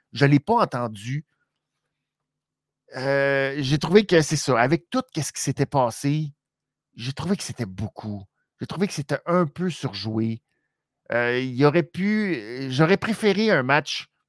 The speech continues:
serré tout le long et que ça se termine comme ça. Ça aurait été une belle surprise que ça se termine comme ça.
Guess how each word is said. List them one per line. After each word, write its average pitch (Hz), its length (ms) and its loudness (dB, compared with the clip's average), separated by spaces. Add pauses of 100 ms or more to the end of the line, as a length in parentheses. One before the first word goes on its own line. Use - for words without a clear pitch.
(580)
serré 180 560 4
tout - 180 -2
le 143 120 2
long 143 320 0 (460)
et 190 200 0
que 175 140 0
ça 151 140 -2
se - 100 -8
termine 156 360 0
comme 139 240 2
ça. 185 300 2
Ça 139 140 0
aurait 127 140 0
été 196 220 -2
une 131 180 -2
belle 143 220 4
surprise 147 600 -6
que - 100 -10
ça 117 140 -10
se - 60 -16
termine 113 340 -8
comme 104 160 -6
ça. 139 220 -6